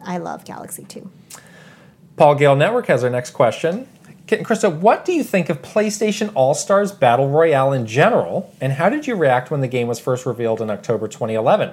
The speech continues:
Speaker 2: Nowadays, there are plenty of Smash Brothers inspired games out there, but at the time, this one was more rare and surprising."
Speaker 1: Mm-hmm.
Speaker 2: I didn't play this game.
Speaker 1: I didn't play this game either. Yeah, I think I was playing Smash Brothers.
Speaker 2: There are a lot of kind of Smash,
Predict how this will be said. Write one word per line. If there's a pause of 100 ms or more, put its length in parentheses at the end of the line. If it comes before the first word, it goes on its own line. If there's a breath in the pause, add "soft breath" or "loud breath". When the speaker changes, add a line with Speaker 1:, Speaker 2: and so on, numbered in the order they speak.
Speaker 2:
Nowadays,
there
are
plenty
of
Smash
Brothers
inspired
games (100)
out
there,
but
at
the
time,
this
one
was
more
rare
and
surprising." (200)
Speaker 1:
Mm-hmm. (760)
Speaker 2:
I
didn't
play
this
game.
Speaker 1:
I
didn't
play
this
game
either. (340)
Yeah,
I
think
I
was
playing
Smash
Brothers. (320)
Speaker 2:
There
are
a
lot
of
kind
of
Smash,